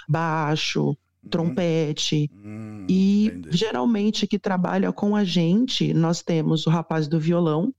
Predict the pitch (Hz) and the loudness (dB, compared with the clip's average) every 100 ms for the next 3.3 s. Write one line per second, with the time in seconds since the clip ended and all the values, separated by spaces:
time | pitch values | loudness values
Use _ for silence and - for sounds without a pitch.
0 | _ _ - 170 156 165 160 147 - 156 | _ _ -6 -2 -2 -2 -2 -4 -4 -2
1 | 147 139 147 - 208 90 78 98 - 165 | 0 0 0 0 -4 -6 -14 -16 -6 -2
2 | 165 165 165 175 180 202 208 208 226 - | 0 2 2 2 2 0 0 -4 -4 -4
3 | 175 143 | 0 -2